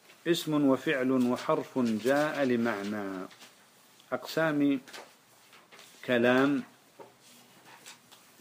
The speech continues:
سێ بەش. هەندێک لە کتێبەکانی نەحو ئەم سێ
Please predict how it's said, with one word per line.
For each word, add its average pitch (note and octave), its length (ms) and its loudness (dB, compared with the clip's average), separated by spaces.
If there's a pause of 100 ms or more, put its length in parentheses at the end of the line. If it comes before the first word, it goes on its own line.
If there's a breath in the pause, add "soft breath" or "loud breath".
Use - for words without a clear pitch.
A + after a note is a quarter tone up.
(260)
سێ C#3+ 200 4
بەش. G2+ 160 -8 (1400)
هەندێک F3 340 2
لە D#3 100 4 (140)
کتێبەکانی C#3 760 2 (220)
نەحو D3+ 320 -2 (1120)
ئەم E3 140 0 (120)
سێ C3+ 180 4